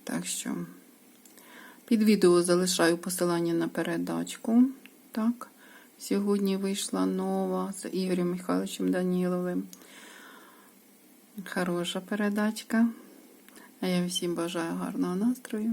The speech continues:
чудового настрою, гарних спокій-, гарної спокійної ночі, чудових снів.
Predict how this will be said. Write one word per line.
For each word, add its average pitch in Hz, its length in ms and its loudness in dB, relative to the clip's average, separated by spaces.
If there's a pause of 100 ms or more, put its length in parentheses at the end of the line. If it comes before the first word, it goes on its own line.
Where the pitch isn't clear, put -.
(380)
чудового 208 800 2
настрою, 190 680 -6 (760)
гарних 175 500 -2
спокій-, - 640 -10 (440)
гарної 180 480 0
спокійної 180 640 0
ночі, 208 380 0
чудових 175 560 -4
снів. 240 440 4